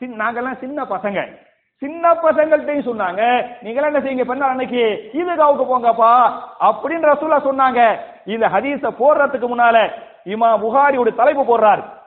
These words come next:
தலைப்பு என்னங்க, பேர் என்னன்னு சொன்னால், பாபுன், பாபுனா பாடம், தலைப்பு என்று பொருள். ஹுரூஜி சிபியான், சிபியான்டா சிறுவர்கள், சிறுவர்கள் செல்வதை பற்றிய பாடம். எங்க போவது? இலல் முசல்லா, முசல்லாடா ஈதுகா.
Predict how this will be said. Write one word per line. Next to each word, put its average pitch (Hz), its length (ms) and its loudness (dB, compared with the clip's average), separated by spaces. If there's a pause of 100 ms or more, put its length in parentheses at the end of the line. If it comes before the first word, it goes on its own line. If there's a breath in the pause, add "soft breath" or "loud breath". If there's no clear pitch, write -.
(560)
தலைப்பு 233 460 0
என்னங்க, 214 280 -6
பேர் 196 280 -4
என்னன்னு 202 260 -4
சொன்னால், 214 380 2 (220)
பாபுன், 226 480 2 (180)
பாபுனா 262 520 2
பாடம், 240 460 2
தலைப்பு 269 320 0
என்று 240 180 -2
பொருள். 208 320 -2 (560)
ஹுரூஜி 285 500 -2 (120)
சிபியான், 277 480 0 (600)
சிபியான்டா 294 460 0 (260)
சிறுவர்கள், 294 640 2 (400)
சிறுவர்கள் 311 720 0
செல்வதை 311 440 -2
பற்றிய 294 320 -2
பாடம். 254 480 0 (260)
எங்க 269 220 -2
போவது? 277 720 2 (140)
இலல் 247 300 -2
முசல்லா, 220 720 4 (120)
முசல்லாடா 285 440 -2
ஈதுகா. 214 400 -2